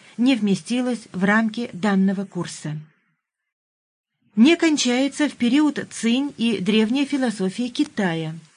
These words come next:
В шестом периоде, в истории древнего Китая, в периоде империи Хань, конец третьего века до нашей эры,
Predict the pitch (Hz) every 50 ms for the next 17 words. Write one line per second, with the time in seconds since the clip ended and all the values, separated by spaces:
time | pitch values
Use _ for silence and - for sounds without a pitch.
0 | _ _ _ _ _ _ _ _ - - - - - - 247 240 196 - - 302
1 | 320 302 277 - 240 214 214 196 185 185 170 156 170 160 160 170 - _ _ _
2 | - - - 190 233 220 226 320 339 311 285 254 196 226 285 302 285 262 233 208
3 | 202 - 214 202 - 190 180 180 190 214 220 - _ _ _ _ - - - -
4 | - 233 220 285 311 294 262 220 180 170 175 165 160 - _ _ _ - 208 220
5 | 214 214 220 233 214 190 196 196 196 - - - - 214 196 202 220 247 254 -
6 | _ _ _ _ _ _ _ - - 202 190 202 208 208 208 - - - - 220
7 | 214 208 208 196 185 185 175 190 180 185 185 165 185 190 190 185 180 180 - 196
8 | 190 - 202 196 180 165 160 156 151